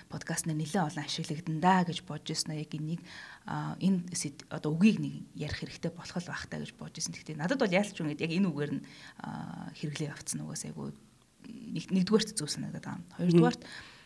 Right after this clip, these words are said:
Speaker 1: стори гаргаж байгаа ч юм уу, хийж байгаа үйлдэл болгон ерөөдөө контент бол байж болно. А, зарим стори ч одоо нэг ардаа аягүй хөдөлмөр орж гаргадаг стори.
Speaker 2: Мгм.
Speaker 1: Нэг сторид ч аягүй хөдөлмөр гаргаж болно. А, зарим нь
Speaker 2: Янз
Speaker 1: зүгээр
Speaker 2: бүрийн темплейт ашиглах.
Speaker 1: ашиглах,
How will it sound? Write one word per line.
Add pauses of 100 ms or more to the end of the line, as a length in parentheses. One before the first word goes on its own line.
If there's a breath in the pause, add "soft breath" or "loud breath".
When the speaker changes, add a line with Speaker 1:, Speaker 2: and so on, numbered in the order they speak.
(140)
Speaker 1:
стори
гаргаж
байгаа
ч
юм
уу,
хийж
байгаа
үйлдэл
болгон
ерөөдөө
контент
бол
байж
болно. (380 loud breath)
А,
зарим (160)
стори
ч
одоо
нэг
ардаа
аягүй
хөдөлмөр
орж
гаргадаг
стори.
Speaker 2:
Мгм.
Speaker 1:
Нэг
сторид
ч
аягүй
хөдөлмөр
гаргаж
болно.
А,
зарим
нь
Speaker 2:
Янз
Speaker 1:
зүгээр
Speaker 2:
бүрийн
темплейт
ашиглах.
Speaker 1:
ашиглах,